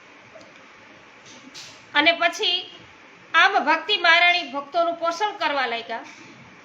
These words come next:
અને જેઓ પ્રભુથી વિમુખ હતા એમને માયાએ જગતના કર્મ કાર્યોમાં એવા તો ગોઠવી દીધા કે પ્રભુને માટે, એમને માટે કોઈ સમય રહે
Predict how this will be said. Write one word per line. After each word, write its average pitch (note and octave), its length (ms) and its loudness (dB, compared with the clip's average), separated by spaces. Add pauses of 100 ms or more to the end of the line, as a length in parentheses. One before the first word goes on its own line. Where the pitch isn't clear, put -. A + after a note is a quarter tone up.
(280)
અને D4 200 4
જેઓ E4 280 4
પ્રભુથી F4 440 0
વિમુખ D#4+ 380 -4
હતા E4 340 2 (160)
એમને D#4 300 0
માયાએ D#4 720 2 (300)
જગતના D#4 480 2
કર્મ C#4+ 340 0
કાર્યોમાં C#4+ 800 0
એવા D#4 220 2
તો D#4 180 -4
ગોઠવી E4 340 -6
દીધા A#3 400 -4 (680)
કે E4 100 2
પ્રભુને E4+ 460 0
માટે, D4+ 360 2
એમને D#4 260 0
માટે C4+ 320 -4
કોઈ E4 280 -2
સમય A#3+ 380 -8
રહે B3 440 -2